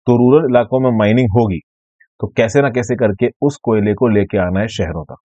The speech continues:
अब कोयला होता है भारी, bulky होता है, weight होता है कोयले में, तो उसको सड़कों से ले जाना बहुत मुश्किल है। तो क्या किया गया? कैनाल्स खोदी गई, बहुत सारी कैनाल्स बनाई गई यहाँ पे, क्योंकि सड़कों के comparison में कैनाल से कोयला ले जा पाना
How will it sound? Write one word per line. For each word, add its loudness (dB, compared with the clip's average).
अब -6
कोयला 4
होता 0
है 2
भारी, -6
bulky 2
होता 0
है, -6
weight 4
होता -2
है -2
कोयले -10
में, -16
तो 4
उसको -2
सड़कों 0
से 2
ले 4
जाना 2
बहुत -4
मुश्किल -16
है। -20
तो 2
क्या 4
किया 2
गया? -4
कैनाल्स 0
खोदी -10
गई, -16
बहुत -2
सारी -2
कैनाल्स -2
बनाई -6
गई -10
यहाँ -14
पे, -16
क्योंकि 2
सड़कों 2
के 0
comparison 0
में -2
कैनाल 0
से -4
कोयला 4
ले 0
जा 2
पाना -4